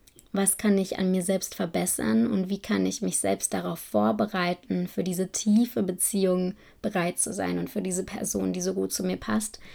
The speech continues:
ähm, mein optimalstes Selbst zu sein. Beispiel, wäre nur ein Beispiel. Ja, also es zeigt uns, wie wir an uns arbeiten können, um ein erwünschtes Resultat zu erzielen, anstatt wirklich einfach nur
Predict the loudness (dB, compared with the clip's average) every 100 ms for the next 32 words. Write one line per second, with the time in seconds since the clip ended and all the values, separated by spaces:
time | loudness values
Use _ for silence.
0 | -20 -6 2 4 4 2 -2 -2 0 0
1 | -2 -2 -2 0 -2 -2 -6 -4 -4 -2
2 | -4 -6 -8 -6 4 6 6 2 -6 -6
3 | -10 0 6 8 8 6 0 -2 -2 -4
4 | -10 _ _ 8 8 8 -8 _ 6 6
5 | 4 2 2 2 0 4 6 6 4 0
6 | 2 4 2 2 0 0 0 0 -2 -2
7 | -2 -2 -2 -6 0 0 0 -4 -4 -2
8 | -2 -4 -2 -2 -2 -2 -2 -6 -8 -20
9 | -20 -20 -2 0 0 0 0 0 -6 -4
10 | 2 2 2 0 0 -2 -2 2 2 2
11 | 2 2 0